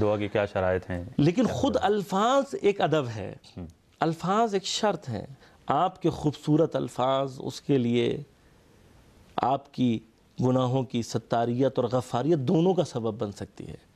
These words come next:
Speaker 1: صحیح۔ ایک طرح سے یہ خود نفسیات کی تعمیر ہے یہاں پر، اس دعا کے ذریعے سے۔
Speaker 2: بالکل۔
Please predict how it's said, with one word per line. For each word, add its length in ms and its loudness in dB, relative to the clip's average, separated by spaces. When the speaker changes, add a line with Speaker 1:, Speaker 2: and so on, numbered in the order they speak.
Speaker 1:
صحیح۔ 100 -6
ایک 140 -2
طرح 120 2
سے 120 2
یہ 140 4
خود 140 2
نفسیات 500 0
کی 100 0
تعمیر 460 2
ہے 140 -2
یہاں 260 -6
پر، 80 -4
اس 120 -2
دعا 160 2
کے 100 -2
ذریعے 260 -4
سے۔ 100 -8
Speaker 2:
بالکل۔ 360 -2